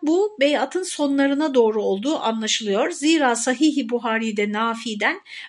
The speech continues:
Ömer radıyallahu anh Hudeybiye günü oğlu Abdullah'ı Ensardan bir zatın yanında bulunan feresini üzerinde kıtal etmek üzere getirmeye göndermişti. Yani atını bulması için oğlunu göndermiş. Çünkü atını salmış Hazreti Ömer.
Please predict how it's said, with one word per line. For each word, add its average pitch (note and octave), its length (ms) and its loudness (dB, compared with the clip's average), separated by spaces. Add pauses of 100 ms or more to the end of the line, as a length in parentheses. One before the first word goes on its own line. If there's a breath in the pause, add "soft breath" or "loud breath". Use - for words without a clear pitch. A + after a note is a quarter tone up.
Ömer C#4 340 2
radıyallahu A#3+ 680 0
anh C4+ 200 -4
Hudeybiye B3 600 0
günü A3 240 -4
oğlu B3 440 0
Abdullah'ı A#3 680 -2
Ensardan A#3+ 800 0
bir A#3 140 0
zatın A3+ 500 -2
yanında A3+ 500 0
bulunan A3 360 -2
feresini A#3 680 0 (400 loud breath)
üzerinde C4+ 540 0
kıtal D4 440 -2
etmek C4 360 -2
üzere A#3 260 2
getirmeye A#3+ 580 0
göndermişti. F#3+ 840 -2 (520 loud breath)
Yani A3+ 240 0
atını C#4 460 0
bulması C4 420 2
için D4+ 240 0
oğlunu C4 480 4
göndermiş. F#3 480 0
Çünkü A#3+ 200 -2
atını C4+ 340 -4
salmış A#3+ 540 0
Hazreti F#3 400 -4
Ömer. G3+ 460 -2